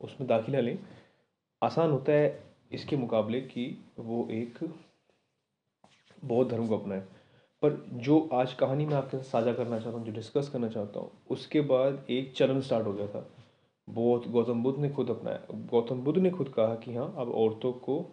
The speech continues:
अनुमति है बौद्ध धर्म अपनाने की और उसको पालन करने की, आगे बढ़ते रहने के लिए। खैर, आज मैं जो स्टोरी साझा करूँगा, मैं चाहता हूँ कि इन चीज़ों को समझिए और मैं भी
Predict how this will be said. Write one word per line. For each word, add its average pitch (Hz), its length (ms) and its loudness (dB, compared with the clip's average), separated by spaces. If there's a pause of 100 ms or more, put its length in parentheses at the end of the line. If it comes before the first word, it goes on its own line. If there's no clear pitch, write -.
(120)
अनुमति 110 440 -2
है 123 260 -4 (380)
बौद्ध 110 360 4
धर्म 127 160 -4
अपनाने 107 380 -2
की 127 180 -8
और 123 140 0
उसको 113 220 -2
पालन 110 340 2
करने 123 320 -12
की, 131 340 -14
आगे 120 300 -2
बढ़ते 131 360 -10
रहने 131 280 -2
के 127 160 -4
लिए। 107 300 -6 (2000)
खैर, 185 260 8 (1300)
आज 107 160 2
मैं 113 120 -2
जो 117 80 -2
स्टोरी 113 240 -2
साझा 110 260 0
करूँगा, 113 480 -2 (280)
मैं 110 80 0
चाहता 110 260 4
हूँ 117 140 0
कि 117 440 -2 (420)
इन 143 100 -2
चीज़ों 131 220 -2
को 135 60 0
समझिए 127 320 -2
और 123 120 2
मैं 113 220 2
भी 120 100 0